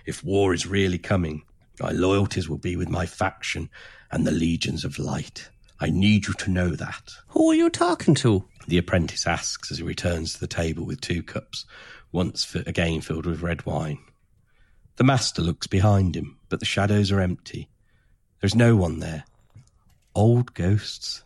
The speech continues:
Speaker 1: the master says as he turns back to his apprentice. "None of your mind, anyway. Thank you for fetching the wine.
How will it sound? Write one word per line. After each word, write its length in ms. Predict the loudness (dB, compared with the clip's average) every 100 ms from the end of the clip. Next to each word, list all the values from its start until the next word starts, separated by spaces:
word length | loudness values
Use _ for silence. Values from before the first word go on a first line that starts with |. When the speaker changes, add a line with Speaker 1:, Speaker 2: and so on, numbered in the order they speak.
| _
Speaker 1:
the 80 | -4
master 340 | -4 -2 -6 -6
says 380 | -4 -4 -6
as 80 | -10
he 60 | -10
turns 300 | -10 -10 -8
back 240 | -8 -10
to 80 | -14
his 120 | -12
apprentice. 520 | -12 -10 -10 -12 -16 -20 _ -20 -20 -20 -20 -20 _ _ _ _ -6
"None 340 | 2 4 6 6
of 140 | 6
your 180 | 6 6
mind, 460 | 6 6 4 4
anyway. 580 | 2 2 2 2 0 -2 -6
Thank 380 | -2 0 0 -2
you 60 |
for 120 | -2
fetching 480 | -2 -2 -4 -4 0
the 80 | 0
wine. 360 | -2 -6 -8